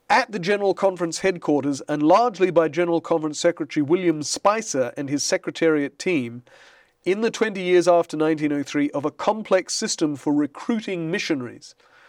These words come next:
from the North American homeland and the new European and Australian heartlands,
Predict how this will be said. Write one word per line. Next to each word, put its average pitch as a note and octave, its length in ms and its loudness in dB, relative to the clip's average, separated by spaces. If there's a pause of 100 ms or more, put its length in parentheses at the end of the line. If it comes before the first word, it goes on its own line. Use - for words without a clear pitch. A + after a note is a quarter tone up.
(140)
from C#3+ 160 -6
the D3 80 0
North G3 280 2
American A3 460 0
homeland E3+ 680 2
and C#3+ 120 -4
the D3 60 0
new F3 220 -2
European F3+ 720 0
and C#3+ 100 -2
Australian D#3 540 0
heartlands, B2+ 760 0